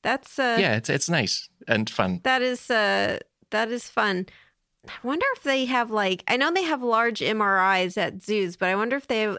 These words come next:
Speaker 1: ever had a, like, M R I big enough for an elephant, 'cause that seems
Speaker 2: Ooh.
Speaker 1: like you would need magnets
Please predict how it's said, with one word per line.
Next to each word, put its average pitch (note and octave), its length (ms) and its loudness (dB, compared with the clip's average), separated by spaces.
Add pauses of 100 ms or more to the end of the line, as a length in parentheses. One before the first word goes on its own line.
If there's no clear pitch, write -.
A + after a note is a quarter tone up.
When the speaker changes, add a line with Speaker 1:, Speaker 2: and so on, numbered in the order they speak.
(100)
Speaker 1:
ever G#3 360 0
had G3 220 0
a, F#3 300 0 (340)
like, - 260 -4
M G#3+ 160 0
R F#3+ 160 4
I F#3 280 4
big F#3+ 220 -2
enough F#3 300 0
for F3+ 340 -2
an E3+ 80 -2
elephant, F3+ 600 -2 (520)
'cause F#3 520 -2 (200)
that B3+ 280 2
seems - 340 0
Speaker 2:
Ooh. - 40 0
Speaker 1:
like G#3 300 0
you A3 140 -2
would G3+ 140 -2
need G#3+ 300 -4
magnets G3+ 960 -2